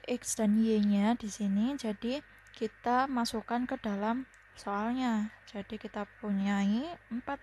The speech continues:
per lima dikali Y-nya adalah minus satu per dua, kemudian dikali satu per tiga dikali X-nya adalah satu per dua ditambah satu, kemudian dikurangi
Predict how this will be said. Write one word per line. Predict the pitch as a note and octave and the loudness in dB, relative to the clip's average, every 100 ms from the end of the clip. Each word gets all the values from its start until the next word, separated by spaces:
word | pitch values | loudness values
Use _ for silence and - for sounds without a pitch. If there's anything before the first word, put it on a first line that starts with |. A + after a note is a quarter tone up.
| B3 | -8
per | - | -6
lima | A3 G#3+ G#3 G3 G3 A#3+ C#4 | -4 -2 0 0 0 -2 -2
dikali | A3 - G3 G3 A3 D#4 - - - - | -8 -4 -4 -2 -4 -6 -10 -20 -20 -10
Y-nya | A3+ A3 G3+ G#3 G3+ G3 | -2 2 2 2 0 -2
adalah | - F#3+ F#3+ A3 D4 - - - - - | -2 -6 -2 -2 -4 -12 -20 -20 -20 -6
minus | G3+ F#3+ A3 - | -4 0 -2 -2
satu | A3 G#3 A#3 | -6 -8 -10
per | - B3+ C4+ - - - - | -10 -10 -10 -18 -20 -20 -6
dua, | A#3+ C4 G#3+ G3+ | -2 0 0 -2
kemudian | A3 G3+ G#3 G#3+ A#3 | -4 -6 -4 -4 -4
dikali | A3 - G3+ G3 G3+ B3 D#4 | -4 -6 -6 -4 -2 -4 -4
satu | D4+ C#4+ C#4+ | -6 -6 -6
per | C4+ A#3+ | -6 -8
tiga | - A3+ G#3+ - G3+ G3+ B3+ - | -6 -8 -8 -8 -4 -2 -2 -4
dikali | A3 - G3 F#3+ G3 B3+ - - - | -10 -6 -4 -4 -4 -6 -10 -20 -10
X-nya | A3 - - G#3+ G#3+ G3 | -10 -6 -4 -2 -2 -6
adalah | - F#3+ F#3+ A#3 C4 | -6 -6 -4 -4 -4
satu | A3+ - | -10 -10
per | G#3 G#3 - | -10 -12 -10
dua | G3+ F#3+ G3 A#3+ | -8 -4 -2 -2
ditambah | A3+ - G3 F#3+ G3 A#3 - - - - | -6 -6 -4 0 0 -2 -4 -20 -20 -16
satu, | - A3+ - G3+ A3 | -8 -6 -6 -4 -4
kemudian | B3+ G#3+ G#3+ A3 | -4 -4 -4 -2
dikurangi | G#3+ G#3+ G#3 G3+ G3 G3+ | -2 -2 -4 -2 0 0